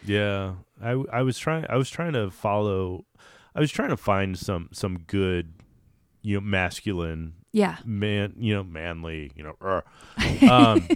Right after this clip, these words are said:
Speaker 1: you know, especially with, with my other podcast, um, you know, shameless plug, the, the Equipped Man.
Speaker 2: It's good.
Speaker 1: Um, you know, so it's like, I was trying, I was trying to find some, some good stuff to follow, you know, 'cause again, it's
Speaker 2: Yeah.
Speaker 1: like, if you're gonna be in the same vein,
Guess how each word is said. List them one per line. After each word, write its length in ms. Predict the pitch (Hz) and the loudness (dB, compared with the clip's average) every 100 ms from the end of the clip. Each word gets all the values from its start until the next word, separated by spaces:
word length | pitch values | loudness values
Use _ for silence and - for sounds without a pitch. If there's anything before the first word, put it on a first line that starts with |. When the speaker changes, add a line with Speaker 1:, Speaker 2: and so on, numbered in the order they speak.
| - - - | 0 -4 0
Speaker 1:
you 120 | 131 | 4
know, 220 | 120 110 - | 6 4 0
especially 420 | 139 170 156 139 | 0 2 2 2
with, 240 | 113 110 - | 2 2 0
with 220 | 113 110 | -2 0
my 180 | 107 101 | -2 -2
other 380 | 95 95 90 - | -2 -2 -4 -6
podcast, 800 | - 95 90 92 87 - - - | -4 -4 -6 -10 -12 -14 -18 -14
um, 420 | 95 85 82 80 76 _ _ _ _ _ _ | -12 -10 -10 -14 -16 _ _ _ _ _ _
you 100 | 90 | -10
know, 80 | 82 | -6
shameless 420 | - 90 85 80 | -2 -2 -2 -4
plug, 320 | - 90 76 | -4 -4 -4
the, 240 | - 85 85 | -6 -6 -6
the 160 | 98 87 | -8 -8
Equipped 340 | 85 95 - | -6 -8 -8
Man. 240 | 87 82 78 - | -10 -10 -10 -14
Speaker 2:
It's 240 | - - | -10 -8
good. 520 | - - - - - 95 | -8 -14 -20 -20 -6 -2
Speaker 1:
Um, 380 | 90 80 78 80 - _ _ _ | -2 -4 -8 -14 -20 _ _ _
you 140 | 160 160 | 0 2
know, 180 | 156 | 2
so 180 | 131 185 | 0 -2
it's 100 | 180 | 0
like, 160 | 170 160 | -2 -2
I 80 | 131 | 0
was 120 | 147 | 0
trying, 260 | - 208 202 | -2 -4 -2
I 60 | 135 | -2
was 120 | 147 | -2
trying 160 | 175 | -4
to 60 | 180 | -6
find 260 | - 139 135 | -2 -2 -2
some, 240 | 135 123 | -6 -10
some 240 | - 139 120 | -8 -6 -4
good 200 | 110 110 | -4 -6
stuff 240 | - 101 - | -6 -8 -6
to 100 | 110 | -8
follow, 340 | 101 92 107 | -4 -4 -4
you 140 | 131 123 | -6 -6
know, 140 | 110 | -6
'cause 200 | 127 131 | -2 -2
again, 220 | 127 123 107 | 0 4 6
it's 200 | 247 294 | 6 4
Speaker 2:
Yeah. 60 | |
Speaker 1:
like, 100 | 113 - | 2 0
if 220 | 131 - | -4 -4
you're 80 | 135 | -6
gonna 200 | 151 160 | -4 -2
be 120 | 151 | 0
in 80 | 120 | 0
the 60 | |
same 280 | 113 110 101 | -2 -4 -4
vein, 340 | 80 80 117 | -6 -8 -8